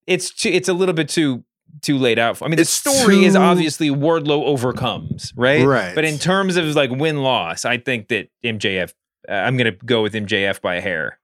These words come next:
Speaker 2: Yeah, all these matches that we always assume M J F should lose, kinda never does, right? Like, he
Speaker 1: Mm-hmm.
Speaker 2: always kinda finds a way. So, uh, I'm with you on this one. I got M J F winning
Speaker 1: Wait,
Speaker 2: this
Speaker 1: wait, sorry,
Speaker 2: somehow.
Speaker 1: what's your, what's, what's, what's our official picks for,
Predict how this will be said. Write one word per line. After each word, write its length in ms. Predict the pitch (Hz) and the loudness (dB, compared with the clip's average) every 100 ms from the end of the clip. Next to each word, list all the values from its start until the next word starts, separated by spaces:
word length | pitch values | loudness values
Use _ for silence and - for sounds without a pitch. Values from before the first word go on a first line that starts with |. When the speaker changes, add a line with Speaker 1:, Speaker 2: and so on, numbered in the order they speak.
| - | -4
Speaker 2:
Yeah, 320 | 139 127 113 | 0 2 2
all 220 | 113 208 | 2 2
these 240 | 226 208 147 | 0 -4 0
matches 400 | 143 151 143 127 | 0 0 -4 -2
that 240 | 117 110 | -2 -2
we 180 | 127 131 | -2 -2
always 320 | 127 127 110 | 0 -2 -4
assume 400 | 110 - 117 113 | -8 -6 -4 -4
M 220 | 104 113 | -4 -4
J 200 | 98 107 | 0 0
F 200 | 107 98 | 0 -4
should 400 | - - 110 113 | -10 -4 -2 -2
lose, 760 | 101 104 110 113 120 - - - _ _ _ _ _ _ | 0 0 2 0 -2 -4 -8 -14 _ _ _ _ _ _
kinda 300 | 156 208 240 | 2 4 4
never 240 | 247 214 | 2 2
does, 480 | 185 220 139 104 - | 2 2 0 -4 -10
right? 320 | 98 131 160 156 | -4 0 0 0
Like, 120 | 147 | 2
he 60 | 160 | 2
Speaker 1:
Mm-hmm. 80 | |
Speaker 2:
always 180 | 196 180 | 2 2
kinda 280 | - 185 156 | 0 0 0
finds 440 | 127 143 160 160 | 0 0 0 0
a 100 | 151 | 0
way. 480 | 143 160 151 117 110 - - - - | 2 2 2 0 -2 -8 -14 -8 -6
So, 520 | - 151 143 139 135 | -2 2 2 2 2
uh, 680 | 123 131 131 127 127 123 104 | 2 0 0 0 0 0 0
I'm 320 | 131 175 190 | -2 -2 -2
with 240 | 190 185 190 | 0 0 0
you 180 | 185 | 2
on 140 | 135 117 | 2 0
this 180 | 110 113 | -4 -2
one. 160 | 104 | -2
I 80 | 117 | 0
got 200 | 170 120 | 2 2
M 100 | 139 | 0
J 220 | 117 127 113 | 0 0 2
F 260 | 127 135 - - | 0 -2 -10 -6
winning 380 | 127 139 143 | -2 0 0
Speaker 1:
Wait, 180 | 139 156 | 4 4
Speaker 2:
this 100 | 165 | 6
Speaker 1:
wait, 140 | 196 - | 4 2
sorry, 200 | - 123 | 0 4
Speaker 2:
somehow. 180 | - 135 | 4 4
Speaker 1:
what's 160 | - | 2
your, 140 | 220 170 | 0 0
what's, 240 | 202 147 | -2 0
what's, 380 | 156 170 185 170 | 0 0 0 0
what's 180 | 160 190 | -2 0
our 60 | 202 | 0
official 280 | 202 170 123 | 0 -2 0
picks 260 | 139 127 | -2 -2
for, 180 | - | -8